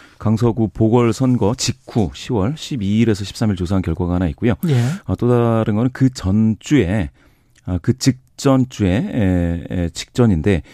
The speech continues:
Speaker 1: 예, 같은 주네요. 한국갤럽
Speaker 2: 음.
Speaker 1: 자체 정례 조사입니다. 시월 십일부터 십이일까지. 요거는 이제 보궐선거 투표일에 걸쳐 있습니다. 그래서
Speaker 2: 음.
Speaker 1: 걸친 조사, 그리고 그 직후 조사, 아, 요렇게가 있고요.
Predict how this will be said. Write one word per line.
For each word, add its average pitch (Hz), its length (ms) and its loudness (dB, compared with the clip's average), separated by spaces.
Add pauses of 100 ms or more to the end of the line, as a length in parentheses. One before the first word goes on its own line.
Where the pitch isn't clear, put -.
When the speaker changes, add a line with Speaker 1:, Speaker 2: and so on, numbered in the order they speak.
(320)
Speaker 1:
예, 90 60 -4
같은 113 260 -2
주네요. 87 380 -2
한국갤럽 127 420 2
Speaker 2:
음. - 0 -
Speaker 1:
자체 143 280 0
정례 110 320 2
조사입니다. 87 640 -2 (380)
시월 120 220 -2
십일부터 143 440 -2
십이일까지. 95 580 -2
요거는 104 260 2
이제 110 60 0
보궐선거 113 480 0
투표일에 - 380 -4
걸쳐 92 380 0
있습니다. 78 360 -6
그래서 78 300 -8
Speaker 2:
음. 131 340 -4
Speaker 1:
걸친 120 380 2
조사, 113 380 2
그리고 92 240 -2
그 - 140 -6
직후 - 300 -12
조사, 85 380 0 (340)
아, 85 240 0
요렇게가 92 440 0
있고요. 98 300 -4